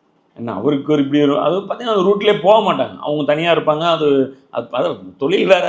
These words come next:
வாழ்க்கை வேறங்கிற மாதிரி இதை தொழிலா பார்க்கறாங்களாட்டு இருக்கு.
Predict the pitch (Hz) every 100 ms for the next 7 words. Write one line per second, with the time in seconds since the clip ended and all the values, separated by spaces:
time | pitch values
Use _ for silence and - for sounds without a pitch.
0 | 165 - - - - _ - _ _ -
1 | - - - - 120 147 160 165 151 151
2 | 147 139 143 147 143 135 131 - - -
3 | 147 139 151 170 180 175 160 147 147 131
4 | 120 110 120 _